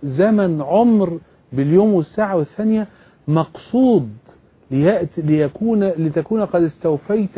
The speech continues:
كل الإمكانات والحظوظ والاحتمالات.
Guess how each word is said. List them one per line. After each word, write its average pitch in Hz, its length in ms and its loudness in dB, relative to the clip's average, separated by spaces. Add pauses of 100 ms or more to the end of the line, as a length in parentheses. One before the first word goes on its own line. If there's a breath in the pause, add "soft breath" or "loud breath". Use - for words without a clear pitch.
(300)
كل 247 520 2
الإمكانات 190 1160 0
والحظوظ 180 540 -4
والاحتمالات. 143 680 -6